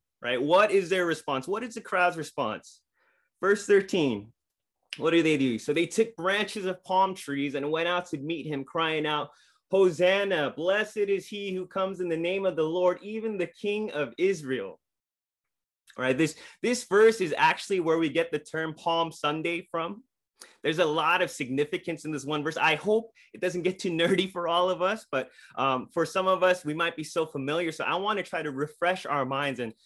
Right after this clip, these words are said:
uh, explain what's going on in this one verse. 'Cause you see, by this time, palm trees, palms, they were the,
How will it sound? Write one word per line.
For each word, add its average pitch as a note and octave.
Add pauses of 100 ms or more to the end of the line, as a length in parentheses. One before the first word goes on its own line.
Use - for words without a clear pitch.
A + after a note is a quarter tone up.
(120)
uh, A#2+
explain D#3+
what's -
going D#3
on C#3
in B2+
this B2+
one B2+
verse. A#2 (1000)
'Cause D3
you D#3
see, G3
by E3
this F#3+
time, E3+
palm G3+
trees, C#3+
palms, F#3
they E3
were F#3
the, C#3